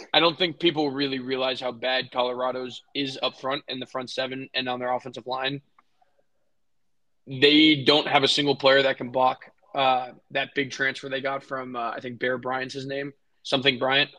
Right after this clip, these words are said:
Um, Bear Bryant's the coach, so I don't think that's right. But, uh, I, I, I, I think, again,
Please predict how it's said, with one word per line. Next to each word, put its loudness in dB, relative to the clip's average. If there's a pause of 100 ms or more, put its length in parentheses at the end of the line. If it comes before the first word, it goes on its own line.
(420)
Um, 0
Bear 2
Bryant's -8
the -20
coach, -14
so -12
I -12
don't -18
think -12
that's -8
right. -6
But, -4 (640)
uh, 6 (1700)
I, 4
I, -2 (100)
I, -4 (220)
I -2
think, -6
again, -6